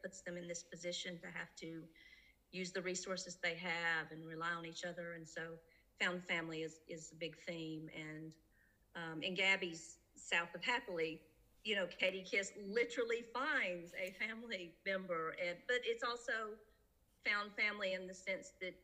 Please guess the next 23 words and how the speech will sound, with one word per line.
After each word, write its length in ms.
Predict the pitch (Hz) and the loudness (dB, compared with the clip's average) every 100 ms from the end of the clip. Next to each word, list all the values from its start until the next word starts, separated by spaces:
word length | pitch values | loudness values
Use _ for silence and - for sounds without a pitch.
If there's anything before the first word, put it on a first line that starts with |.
| _ _ 196 | _ _ -8
of 120 | 185 | -2
relying 500 | 190 190 185 180 180 | 0 4 4 4 2
on 160 | 175 170 | -2 -4
her 160 | 170 | -8
friends. 640 | - 196 175 160 160 160 - | -4 0 0 -2 -6 -10 -8
And 320 | 180 165 165 160 - - _ _ _ | -6 -4 -6 -10 -18 -20 _ _ _
Shadowrunner, 720 | - 254 240 185 160 156 - 175 - | 2 6 6 6 2 -2 -6 -12 -6
Kat's 280 | 208 - - - | 0 0 -2 -4
book, 240 | 170 - - - | -2 -4 -10 -12
you 120 | 190 | -6
know, 260 | 170 165 - - _ - _ _ - | -6 -6 -10 -14 _ -20 _ _ 4
Ada, 480 | 185 190 175 156 151 - | 4 6 2 2 -4 -4
you 140 | 180 | -2
know, 480 | 165 160 160 156 156 - 175 | 0 -2 -2 -4 -6 -8 -2
Nadine 600 | 175 175 196 190 175 165 | 0 2 2 4 0 -2
becomes 340 | - 175 165 | -6 -6 -4
a 60 | 170 | -2
surrogate 420 | - 170 165 165 | 0 2 0 -2
mom 380 | 170 165 160 160 | -4 -4 -4 -4
after, 500 | 156 - 165 165 - | -6 -6 -4 -4 -4
um, 300 | 160 160 143 180 - _ - _ _ _ - | -6 -8 -10 -12 -16 _ -20 _ _ _ -6
the 120 | 185 | 0
dad 460 | 185 202 190 156 147 | 4 8 8 6 2